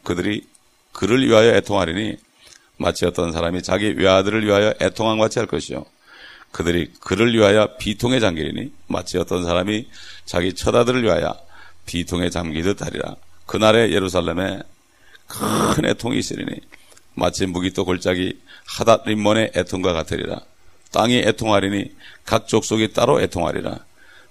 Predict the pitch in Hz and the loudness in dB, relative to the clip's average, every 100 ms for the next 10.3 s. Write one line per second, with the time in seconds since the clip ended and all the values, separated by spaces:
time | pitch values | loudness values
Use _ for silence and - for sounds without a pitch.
0 | - 92 101 95 98 98 92 - 90 90 | -4 2 2 2 0 0 0 -2 -2 -4
1 | - 85 117 113 127 151 - 95 90 - | -2 2 4 4 0 -6 -4 -2 0 0
2 | 110 104 113 131 147 82 82 78 - - | -2 -2 -2 -2 -2 -2 -2 -2 -8 -10
3 | _ _ - - - 87 87 85 82 82 | _ _ -20 -10 -4 0 0 0 -4 -4
4 | 82 - 101 101 104 104 107 123 139 - | -6 -6 -6 0 2 4 4 2 0 -6
5 | - - - 85 78 76 - 82 90 107 | -20 -20 -12 -4 -2 -2 -2 -2 -2 -2
6 | 123 - - 82 78 110 - - - _ | -4 -4 -2 -2 -2 -6 -8 -12 -16 _
7 | - - - - - 92 104 101 98 95 | -20 -20 -20 -10 2 6 6 2 -2 -2
8 | 95 95 - 87 82 82 104 117 - 95 | -2 0 0 2 2 2 0 -2 -4 -8
9 | 82 80 - 80 82 90 98 120 156 92 | -2 -2 -2 -4 -4 -4 -4 -4 -2 0
10 | 85 80 98 | 0 -2 -6